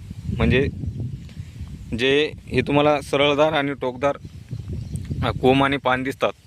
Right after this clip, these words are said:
तर हे आपल्या आले प्लॉटमध्ये असेच दिसणार,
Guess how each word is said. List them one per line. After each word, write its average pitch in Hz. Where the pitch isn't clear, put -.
तर 131
हे 139
आपल्या 135
आले 135
प्लॉटमध्ये 147
असेच 156
दिसणार, 135